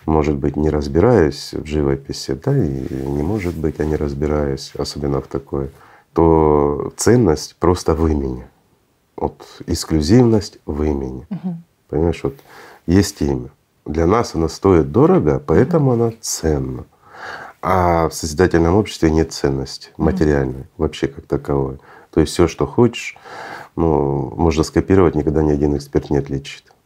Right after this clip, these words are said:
Speaker 1: То есть заложили эту информацию в общедоступную базу, и хочешь, у тебя будет висеть квадрат Малевича. Где угодно.
Speaker 2: Мгм.
Speaker 1: Ну и ты будешь ей любоваться?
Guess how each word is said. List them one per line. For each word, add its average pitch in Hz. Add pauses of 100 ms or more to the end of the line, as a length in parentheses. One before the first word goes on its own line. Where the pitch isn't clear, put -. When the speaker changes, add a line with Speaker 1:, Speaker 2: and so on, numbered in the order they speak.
(120)
Speaker 1:
То 73
есть 67
заложили 73
эту 69
информацию 127 (380)
в 78
общедоступную 69
базу, 95 (320)
и 82
хочешь, 98
у 69
тебя 80
будет 76
висеть 73
квадрат 73
Малевича. 67 (800)
Где 78
угодно. 67 (160)
Speaker 2:
Мгм. 185 (840)
Speaker 1:
Ну 82
и 76
ты 76
будешь 139
ей 85
любоваться? 69